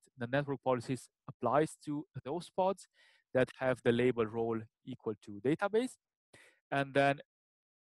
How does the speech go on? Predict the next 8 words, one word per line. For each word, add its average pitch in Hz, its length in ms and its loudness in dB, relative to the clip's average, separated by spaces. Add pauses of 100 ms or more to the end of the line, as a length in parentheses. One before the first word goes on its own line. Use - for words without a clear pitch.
(160)
allow 156 420 8
ingress 147 300 4
traffic 131 500 2 (100)
from 127 360 0
the 117 100 2
pods 131 400 2 (240)
whose 117 220 -14
role 123 380 -2